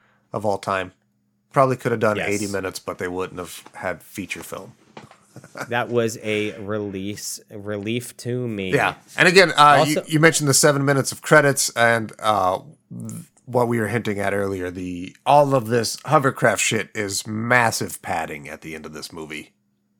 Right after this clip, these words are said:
Speaker 2: Mm-hmm. Yeah. It absolutely did not need to be a thing. It could have been considerably shorter.
Speaker 1: Mm-hmm. But they had to pad it out, so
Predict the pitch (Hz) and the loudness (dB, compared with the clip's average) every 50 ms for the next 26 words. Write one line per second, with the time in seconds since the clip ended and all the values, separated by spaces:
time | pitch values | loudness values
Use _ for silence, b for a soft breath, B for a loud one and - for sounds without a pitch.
0 | _ _ _ _ _ _ _ _ _ - 123 117 123 131 131 123 _ _ _ _ | _ _ _ _ _ _ _ _ _ -12 -10 -8 -8 -8 -10 -12 _ _ _ _
1 | _ - 104 110 90 76 - _ _ _ _ _ _ _ _ _ _ - 135 139 | _ -6 -4 -4 -4 -4 -8 _ _ _ _ _ _ _ _ _ _ -2 0 0
2 | 139 120 - 120 - - - 135 143 160 - - 175 160 139 120 139 123 117 117 | 0 0 -4 -12 -16 -8 -4 -2 -2 -2 -2 -2 -2 -2 0 0 -2 -4 -2 -2
3 | 117 113 113 110 - - 117 117 117 110 113 110 98 107 107 101 - - 107 107 | -2 -2 -2 -4 -8 -10 -8 -6 -6 -6 -6 -8 -6 -6 -6 -6 -4 -6 -8 -6
4 | 104 101 101 - 107 101 101 101 98 92 92 90 - b b b b b b _ | -6 -8 -6 -6 -6 -6 -4 -4 -4 -6 -6 -8 -12 b b b b b b _
5 | - - 196 202 202 202 202 202 196 190 180 175 - - 160 160 165 160 156 160 | -6 -4 -2 0 0 0 0 0 -2 -2 -4 -6 -4 -2 -2 0 0 -2 -4 -4
6 | 156 - - 113 90 78 76 73 65 - - 101 90 87 82 76 73 _ _ _ | -6 -6 -6 -8 -8 -8 -10 -14 -16 -16 -16 -18 -16 -16 -18 -18 -20 _ _ _
7 | _ _ _ _ _ _ _ _ _ - - - _ - - 175 - - 160 151 | _ _ _ _ _ _ _ _ _ -20 -20 -20 _ 4 6 6 6 6 4 4
8 | 139 143 147 139 139 - 131 123 123 123 104 80 71 - - - - - 85 78 | 6 6 4 2 2 2 4 4 4 4 0 -2 -2 -6 -8 -8 -8 -6 -6 -8
9 | 78 | -8